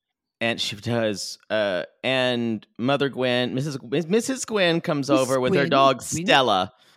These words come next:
Speaker 1: Um, and she
Speaker 2: Mila's getting real cute, I have to say. I know she
Speaker 1: I've
Speaker 2: looks like
Speaker 1: gotta
Speaker 2: that, but that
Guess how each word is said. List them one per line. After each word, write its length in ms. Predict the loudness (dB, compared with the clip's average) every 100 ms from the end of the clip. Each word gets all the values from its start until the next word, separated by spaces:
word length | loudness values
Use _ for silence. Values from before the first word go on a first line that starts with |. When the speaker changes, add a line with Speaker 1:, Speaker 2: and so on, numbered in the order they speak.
| _ _ 0
Speaker 1:
Um, 760 | 0 2 0 -2 -2 -4 -6 -8 -20 _ _ -6
and 720 | -2 0 0 -2 -4 -6 -8 -10 _ _ _ -20 _
she 800 | -8 -4 -4 -4 -4 -4 -6 -2
Speaker 2:
Mila's 460 | 0 0 0 -2 -4
getting 340 | -8 -8 -8
real 260 | -6 -4 -4
cute, 400 | -6 -6 -6 -6
I 60 | -8
have 240 | -6 -8
to 100 | -10
say. 340 | -14 -10 -8 -8
I 100 | -4
know 120 | -4
she 100 | 2
Speaker 1:
I've 100 | 2
Speaker 2:
looks 100 | 2
like 80 | 2
Speaker 1:
gotta 120 | 2
Speaker 2:
that, 20 |
but 0 |
that 0 | 2